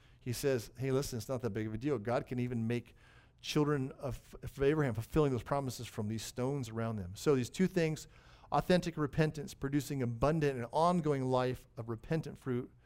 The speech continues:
must be the desire and focus of all, including spiritual leaders. And if you ever find yourself as a spiritual leader in wherever, you need to really be watch out that you are not developing a viper heart.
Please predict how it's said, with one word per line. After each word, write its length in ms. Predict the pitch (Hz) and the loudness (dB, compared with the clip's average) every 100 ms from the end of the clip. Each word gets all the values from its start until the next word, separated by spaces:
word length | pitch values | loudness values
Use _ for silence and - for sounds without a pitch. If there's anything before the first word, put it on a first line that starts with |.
| - - - - | -20 -20 -16 -4
must 380 | 127 135 - | 0 0 0
be 100 | 147 | -6
the 100 | 131 | -6
desire 540 | 131 123 120 113 110 110 | -4 -2 0 0 0 -2
and 180 | 120 110 | -6 -4
focus 400 | 131 117 117 - | -2 -2 -4 -8
of 140 | 113 | -4
all, 240 | 117 110 | -2 -2
including 480 | 120 117 - 131 123 | -4 -8 -4 -2 -2
spiritual 480 | 110 - 113 107 113 | -6 -6 -6 -6 -8
leaders. 340 | 110 104 101 | -6 -6 -8
And 120 | - 110 | -12 -6
if 240 | 170 196 196 | 0 2 2
you 160 | 190 | 2
ever 220 | 175 165 156 | 2 2 0
find 280 | 147 135 | -2 -2
yourself 400 | 127 123 131 120 - - _ | -2 -4 -2 -2 -6 -16 _
as 80 | 117 | -14
a 60 | 113 | -12
spiritual 420 | - 135 131 120 | -4 -2 -2 -4
leader 340 | 117 113 107 | -2 -2 -2
in 140 | 120 110 | -6 -6
wherever, 440 | 107 107 107 101 - - - - - - - - - - _ _ | -4 -4 -6 -8 -10 -20 -20 -20 -20 -20 -20 -20 -20 -20 _ _
you 240 | 135 170 | 2 6
need 220 | 196 160 127 | 8 6 2
to 80 | |
really 340 | 120 123 139 135 | -2 0 2 2
be 120 | 120 | 0
watch 380 | 113 110 107 - | 0 0 -2 -4
out 320 | 113 110 - - - - | -6 -6 -12 -20 -20 -16
that 180 | 113 | -12
you 200 | 127 131 123 | -6 -2 -2
are 80 | 117 | -2
not 360 | 117 113 120 - _ 127 | -2 -2 -4 -10 _ -10
developing 500 | 113 120 107 110 104 | -4 -4 -4 -4 -4
a 60 | |
viper 360 | 101 104 104 117 | -4 -4 -6 -8
heart. 320 | 107 98 101 | -10 -10 -12